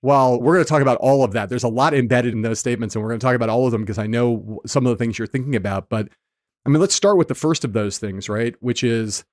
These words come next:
rapacious capitalists in the age of covid. I will tell you that not quite a year ago, middle of March, when covid really kicked in here and New York shut down, California shut down, we shut down the circus, my Showtime show, a week early, and then the Nomination Fight.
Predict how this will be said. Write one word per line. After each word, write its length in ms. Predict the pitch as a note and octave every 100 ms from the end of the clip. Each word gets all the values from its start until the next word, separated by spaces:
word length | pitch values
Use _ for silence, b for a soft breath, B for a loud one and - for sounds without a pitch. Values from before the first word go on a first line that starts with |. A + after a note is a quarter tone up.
| _ _ _ _
rapacious 800 | F2+ B2+ B2+ B2 - F3 F3+ F#3
capitalists 440 | - D#3 D3+ C#3+ C3
in 40 |
the 80 | A#2+
age 120 | B2
of 100 | G#2+
covid. 280 | B2+ A2 G2
I 100 | B2+
will 80 | A#3
tell 260 | - F#3 A3
you 220 | F3+ C#3
that 340 | A#2 A2+ A2 - _ _ _ -
not 320 | A#2+ C#3+ D#3
quite 260 | - C#3+ B2+
a 40 |
year 220 | A2+ G#2
ago, 500 | G2+ G2 F#2+ A2+ B2+ C3+
middle 300 | G#2 A2+ B2+
of 100 | A2+
March, 480 | G#2 G2+ G2+ - -
when 200 | G2+ G#2
covid 320 | A2 A2 G#2+
really 200 | G#2+ G#2+
kicked 260 | - A2 -
in 120 | G#2+
here 240 | F#2 G2
and 80 | G2+
New 60 | G#2
York 200 | A2 -
shut 200 | G#2+ F2+
down, 220 | G2 G2+
California 440 | G#2+ G#2 - G#2+
shut 200 | G2 G2+
down, 340 | G#2 G2 G2 G2 _ _ _ _
we 100 | A2+
shut 200 | A2 A#2
down 360 | A#2 A2 G#2+ G#2+
the 100 | G2
circus, 480 | - A2 - G#2 G#2+
my 100 | G#2
Showtime 360 | A2 G#2+ G#2
show, 200 | F#2+ A2
a 40 | G#2
week 200 | A2+ A2
early, 480 | G#2 G#2 G#2 G#2+ G#2+
and 200 | - G#2+
then 120 | G2+
the 60 | G2+
Nomination 440 | G2 A2 G#2 -
Fight. 380 | G#2 G#2+ G2 G2+